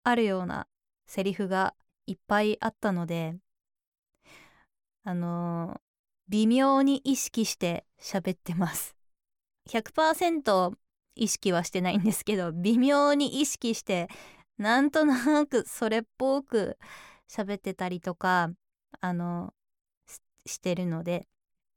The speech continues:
ぜひ、あの、聞いてみてください。あとはですね、あの、今回、朗読っていうのが新たに追加されてまして、一応その、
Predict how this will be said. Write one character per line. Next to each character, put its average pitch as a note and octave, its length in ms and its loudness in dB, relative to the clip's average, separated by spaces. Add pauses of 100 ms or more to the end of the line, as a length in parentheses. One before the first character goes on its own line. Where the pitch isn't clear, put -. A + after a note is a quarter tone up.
(760)
ぜ F#3 160 -6
ひ、 - 220 -12 (760)
あ F3+ 120 -6
の、 G3 100 -4 (340)
聞 - 120 -14
い F#3 40 -8
て F3+ 120 -4
み F#3 100 -2
て F#3+ 120 -8
く - 120 -8
だ E3+ 140 -8
さ F#3 160 -8
い。 B3 80 -12 (320)
あ B3 100 -2
と F#3+ 960 0 (520)
は G3 160 0
で F#3 100 -4
す - 120 -8
ね、 F#3 440 -4
あ F3+ 100 -6
の、 F3+ 180 -4
今 C#4 240 -4
回、 F3+ 360 -2 (260)
朗 A3 240 2
読 C#4 300 0
っ C4 40 -4 (300)
て B3+ 180 0
い B3+ 60 2
う A#3 60 0
の G3 120 -2
が - 240 -8 (520)
新 G3+ 200 0
た E3+ 140 -6
に - 240 -10
追 - 220 -10
加 F3+ 100 -8
さ F#3 140 -6
れ F3+ 100 -6
て F3+ 140 -4
ま F#3 160 -2
し - 100 -14
て、 E3 300 -8 (480)
一 D4 400 -6
応 D4 100 4
そ C#4+ 160 -4
の、 A#3+ 380 -2